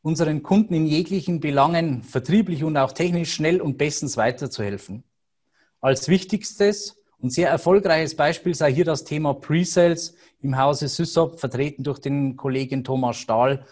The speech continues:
zu erwähnen. Hier geht's beim Thomas Stahl primär um die Themen Authentifizierung, Passwortmanagement, Identity Management.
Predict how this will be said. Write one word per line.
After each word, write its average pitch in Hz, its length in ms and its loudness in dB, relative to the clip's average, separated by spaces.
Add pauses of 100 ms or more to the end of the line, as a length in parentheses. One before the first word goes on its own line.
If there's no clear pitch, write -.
(240)
zu - 160 -4
erwähnen. 110 720 0 (1000)
Hier 190 180 4
geht's - 360 -2 (440)
beim 135 180 2
Thomas 143 300 -2
Stahl 160 380 2
primär 180 420 0
um 170 80 -2
die 156 160 -6
Themen 170 600 -2
Authentifizierung, 165 1300 0
Passwortmanagement, 151 1300 -2 (200)
Identity 143 600 -2
Management. 156 840 -4